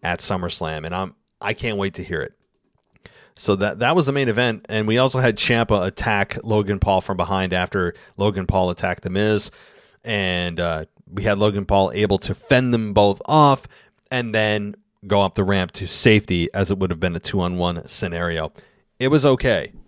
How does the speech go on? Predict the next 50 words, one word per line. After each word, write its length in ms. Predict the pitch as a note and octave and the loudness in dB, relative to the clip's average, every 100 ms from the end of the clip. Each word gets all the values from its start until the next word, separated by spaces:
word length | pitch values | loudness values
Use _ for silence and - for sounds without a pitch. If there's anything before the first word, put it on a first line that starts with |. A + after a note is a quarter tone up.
| _ - _ - | _ -20 _ -14
It 100 | A#2 | -8
was 260 | A#2 A2+ - | -4 -4 -4
just 440 | - B2 A#2 - - | 0 0 0 -4 -2
okay. 500 | G#2+ F#2+ F#2+ C#2 - _ _ _ | 0 0 0 -2 -6 _ _ _
I 100 | - | -10
didn't 280 | F2+ G#2 F#2 | -6 -6 -4
love 260 | G2+ C#3 B2+ | -2 0 2
this. 540 | C3 B2+ - - - _ - | 2 2 0 -6 -10 _ -8
I 60 | |
didn't 240 | F#2 D#2+ E2+ | -6 -6 -4
hate 320 | - B2+ - | 2 2 4
this. 500 | B2 A2+ - - - _ - - _ _ _ - | 6 6 2 -6 -10 _ -20 -20 _ _ _ -4
And 140 | G#2+ | -2
it 60 | G2 | 2
got 220 | A#2+ G#2+ | 2 0
the 40 | |
crowd 540 | - B2+ A2+ A2 A2 G#2+ | 0 4 6 6 4 2
right 300 | - G2+ B2+ | 0 2 4
where 140 | B2 A#2 | 2 4
W 220 | A#2 A2 | 4 4
W 180 | A2 G#2 | 4 2
E, 340 | G#2 G#2 A#1 - | 0 -2 -8 -16
you, 200 | G2 G#2 | -8 -8
you, 380 | F2 F#2 G#2 A2+ | -8 -6 -4 -2
you 140 | B2 | 0
know, 60 | C3 | 0
you, 260 | C3 C3+ E3 | 0 -4 -2
when 120 | F3 | -2
you 120 | A3 | -2
come 160 | - G3 | 0 4
up 100 | F3+ | 4
with 80 | |
this 140 | E3+ D#3 | 4 2
segment 340 | E3+ D#3 D#3 | 2 2 -2
and 160 | A#2+ A#2+ | 0 2
you 180 | A#2 A2+ | 2 0
look 200 | A#2+ C3 | 0 0
at 60 | - | 0
the 100 | G#2+ | -2
natural 580 | G2+ A2 A#2+ C3+ A#2 | 0 0 0 2 2
dislike 600 | G#2 - A2+ - G2+ A2 | 0 -4 -6 -2 -2 -2
that 140 | - F#2+ | -2 -2
a 40 | |
lot 200 | G2 G#2 | 0 -2
of 40 | G2 | -2
people 220 | G2 F#2 | -6 -4
have 220 | F#2+ F#2 | -2 -2
for 100 | G2+ | 0
Logan 280 | F#2+ F#2+ F#2+ | 0 -2 -2
Paul, 280 | F#2 F2 | 2 2